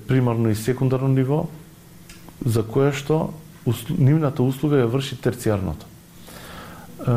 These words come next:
неправедната распределба на услугите, а ра-, правел-,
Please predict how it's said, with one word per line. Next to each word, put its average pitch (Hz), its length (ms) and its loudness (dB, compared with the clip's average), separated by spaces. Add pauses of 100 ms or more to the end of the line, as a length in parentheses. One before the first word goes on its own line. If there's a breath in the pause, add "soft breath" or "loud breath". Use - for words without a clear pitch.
(120)
неправедната 120 920 2
распределба 123 580 2
на 113 120 2
услугите, 107 580 0 (800)
а 117 140 0 (200)
ра-, 123 160 0 (360)
правел-, 131 420 0